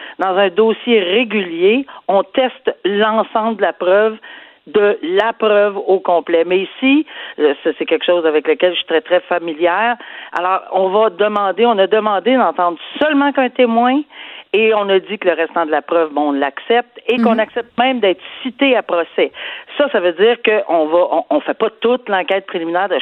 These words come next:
Speaker 1: chaque petite pièce de preuve pour savoir s'il y a assez de preuves pour le citer ou non. Parce que une enquête préliminaire, c'est un petit procès avant le grand procès. C'est comme ça que je l'explique tout le temps.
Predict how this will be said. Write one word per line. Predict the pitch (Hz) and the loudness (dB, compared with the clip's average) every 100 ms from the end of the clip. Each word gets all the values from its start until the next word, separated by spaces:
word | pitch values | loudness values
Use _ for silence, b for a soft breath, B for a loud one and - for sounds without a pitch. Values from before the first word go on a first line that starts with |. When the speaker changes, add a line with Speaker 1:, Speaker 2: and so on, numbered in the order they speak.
| - | -2
Speaker 1:
chaque | 196 | -6
petite | _ - - | _ -20 -6
pièce | 196 190 | 0 0
de | 160 | 0
preuve | 135 170 190 | -2 2 0
pour | 185 - | 0 -6
savoir | 156 170 - | -2 -2 -4
s'il | 185 180 B B B | -8 -10 B B B
y | 180 | 0
a | |
assez | 175 - - - 330 294 | 0 -6 -10 -2 0 2
de | 208 262 | 0 0
preuves | - 208 202 | 0 0 2
pour | - 185 | 0 2
le | 170 - | 2 0
citer | 208 - 220 | -12 -4 -2
ou | 190 | 0
non. | 175 165 | -2 -4
Parce | 151 - | -6 -2
que | 190 175 B B | 0 0 B B
une | - 196 | -4 -2
enquête | 269 269 | -2 -2
préliminaire, | 262 226 208 247 302 294 | 0 0 2 0 0 -2
c'est | 214 | -2
un | 180 | -2
petit | - - - | -4 -16 -6
procès | 233 202 - 240 269 B B 185 | -2 -2 2 2 0 B B -4
avant | 190 220 | 0 0
le | 214 175 | 2 2
grand | 175 196 | 2 0
procès. | 190 180 170 247 254 | 0 0 0 0 0
C'est | 190 | -2
comme | 170 160 | -4 -2
ça | |
que | 185 | -2
je | 165 | 0
l'explique | 156 151 - - | -2 -4 -6 -6
tout | - | -6
le | 139 | -2
temps. | 202 | -2